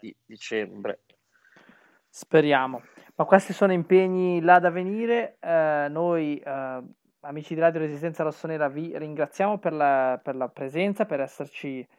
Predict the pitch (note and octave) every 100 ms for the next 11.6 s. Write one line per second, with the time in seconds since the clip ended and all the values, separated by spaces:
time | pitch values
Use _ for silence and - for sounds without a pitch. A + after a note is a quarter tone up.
0 | _ _ _ - C3+ C#3+ C#3+ E3 D3 D#3+
1 | D3 - G#3+ A#3 B3 A#3+ D#3+ E3+ A3 G#3
2 | - F3+ F#3+ F#3 E3 C#3 C#3 D#3+ - D#3+
3 | D3+ D3+ C#3 C#3 B2 - B2+ C3 D3 C#3+
4 | D3+ D3 C#3+ C3+ C#3+ C#3+ C#3 C#3 C#3 C3
5 | B2+ E3 F3+ - G#3 - D3 - - B2
6 | B2 B2 B2+ B2 B2+ B2+ - C3 B2+ B2
7 | B2 A#2+ - _ - _ - F3 E3 D#3+
8 | E3 D#3+ E3 D#3+ D3+ D#3 D3 - C#3+ C#3+
9 | C#3+ C#3 - C3+ C3 C3 C3+ C3+ C3+ B2+
10 | B2 C#3 - - C#3+ C3+ C3+ - D3 D#3
11 | D3+ D#3 F#3+ G#3+ G#3 A#3+